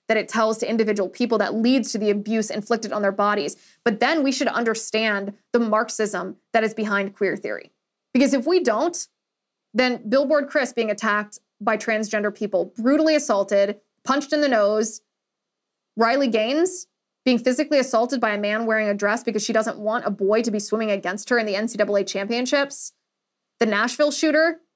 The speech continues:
the Colorado shooter that would be, the Louisville shooter who bought into these neopronouns,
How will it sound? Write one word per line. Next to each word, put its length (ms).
the 80
Colorado 480
shooter 500
that 400
would 260
be, 220
the 100
Louisville 420
shooter 280
who 80
bought 280
into 220
these 160
neopronouns, 760